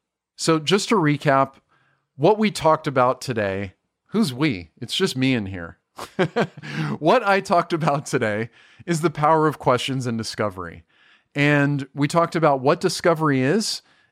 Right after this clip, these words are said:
and it's purely just an exercise to learn about our potential client. We talked about the point of conversation, developing learning and liking.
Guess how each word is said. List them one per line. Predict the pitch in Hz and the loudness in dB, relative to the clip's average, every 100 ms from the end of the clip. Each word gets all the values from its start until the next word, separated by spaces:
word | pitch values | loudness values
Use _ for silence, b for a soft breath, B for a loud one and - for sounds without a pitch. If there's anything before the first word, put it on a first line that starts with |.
| - | -2
and | 131 127 | 2 2
it's | 120 - | -2 -8
purely | - 180 185 143 | 0 4 4 2
just | 131 127 | 0 0
an | 131 | 0
exercise | 120 - 135 - 113 110 | 0 0 -2 2 2 0
to | - | -2
learn | 117 123 147 160 151 | -2 2 2 2 -2
about | 117 117 120 | 0 2 4
our | 120 | 2
potential | 117 - 113 113 | -2 -6 -4 -6
client. | - 123 127 156 190 b b b b - | -4 0 2 0 -2 b b b b -12
We | |
talked | 147 180 190 | -2 0 0
about | 202 202 180 | 2 2 2
the | |
point | 156 - 160 170 | -6 2 2 2
of | - | 0
conversation, | 151 147 139 - 127 131 165 196 185 _ _ _ | 0 0 0 0 0 2 0 -2 -6 _ _ _
developing | 117 117 131 139 135 143 123 117 | -4 2 4 2 2 0 0 2
learning | 123 131 151 185 - | 2 4 2 -2 -8
and | 120 104 | -8 -4
liking. | 98 107 127 180 214 | 0 0 2 -2 -4